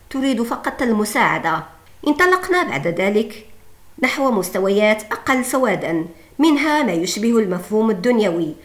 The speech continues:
أرواح تبحث عن هويتها وكيفية تلبية رغباتها المتعلقة بجسدهم المادي ورغبات الغير الروحية، مثلًا الرغبة في الحصول على الملذات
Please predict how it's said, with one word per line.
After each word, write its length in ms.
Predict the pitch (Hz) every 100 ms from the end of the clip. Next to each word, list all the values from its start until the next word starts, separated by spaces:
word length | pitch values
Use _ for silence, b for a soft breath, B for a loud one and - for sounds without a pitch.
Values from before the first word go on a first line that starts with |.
| B 190
أرواح 580 | 247 196 202 214 -
تبحث 520 | - 339 339 285 285 285
عن 340 | 269 175 180
هويتها 800 | 233 240 233 233 240 226 220 226 B B 254
وكيفية 520 | 247 339 330 277 285
تلبية 520 | 285 185 175 185 214 208
رغباتها 920 | 185 190 214 226 233 226 220 208 - 240
المتعلقة 800 | 226 220 220 196 208 208 208 196
بجسدهم 640 | 202 196 214 214 214 202
المادي 640 | 190 208 208 202 226 220 - - - - -
ورغبات 840 | 220 208 226 233 226 233 226 - 254
الغير 400 | 233 302 220 180
الروحية، 600 | 160 - 190 170 156 175 B B -
مثلًا 520 | - 269 226 240 240 - 208
الرغبة 440 | 254 311 262 311
في 120 | 311
الحصول 460 | 320 139 - 220 220
على 240 | 190 190
الملذات 720 | 180 175 170 170 - 220 226